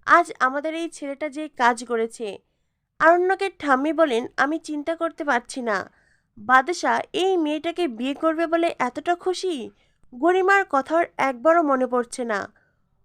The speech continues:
অন্যদিকে আদিত্য কাপুর এসে অ্যানাউন্স করে, "এবার আরণ্যক রোশনাই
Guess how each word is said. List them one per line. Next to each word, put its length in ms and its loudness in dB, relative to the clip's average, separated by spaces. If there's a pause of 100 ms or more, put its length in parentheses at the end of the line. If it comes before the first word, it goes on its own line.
অন্যদিকে 720 2
আদিত্য 440 -2
কাপুর 320 -2
এসে 440 -2
অ্যানাউন্স 520 -2
করে, 380 -8 (520)
"এবার 480 4 (120)
আরণ্যক 500 0
রোশনাই 500 -2